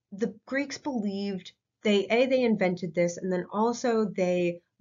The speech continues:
believed that this golden ratio was perfect. And you may or may not have learned about this or seen this in math class or anything like that.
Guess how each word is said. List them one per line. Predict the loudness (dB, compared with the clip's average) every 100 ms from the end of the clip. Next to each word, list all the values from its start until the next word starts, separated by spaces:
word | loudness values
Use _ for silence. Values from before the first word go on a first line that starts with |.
| -2
believed | 0 0 0 2 2 -2 -4 -2
that | -2 0 -2 -6 _ _ -2
this | 2 2
golden | 2 2 2 2 0
ratio | 0 0 -2 -2 0 0
was | -2 -2 -2 -6 -14
perfect. | -20 -12 -12 -12 -20 _ -20 _ -20 -10
And | -2 -2 0
you | 4
may | 6 6
or | 4
may | 2
not | 2 0 -2
have | -2 2 2 2 -2 -6
learned | 0 2 4
about | 2 2 2
this | 0 0 0
or | 0 0
seen | -2 -16 -20 -8 -2 2
this | 4 2 2
in | 2
math | 2 2 0
class | 0 0 0 0
or | 0
anything | 0 -2 -4 -4 -4 -4
like | -4 -6 -2
that. | -2 -2